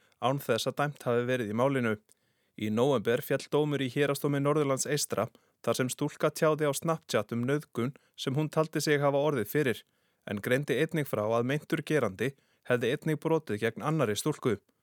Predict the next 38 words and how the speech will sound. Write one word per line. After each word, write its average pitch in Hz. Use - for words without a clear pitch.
Dómurinn 151
var 156
birtur 165
í 104
gær. 139
Ummæli 143
stúlkunnar 139
sem 110
snéru 117
að -
hennar 143
máli 127
voru 156
látin 156
standa, 147
en 98
ummælin 117
um 120
mál 117
sem 131
hún 135
var 139
þriðji 151
aðili 143
að 110
voru 135
dæmd 151
dauð 160
og 131
ómerk. 113
Eru 139
menn 160
ávallt 160
saklausir 160
uns 123
sekt 160
er -
sönnuð? 143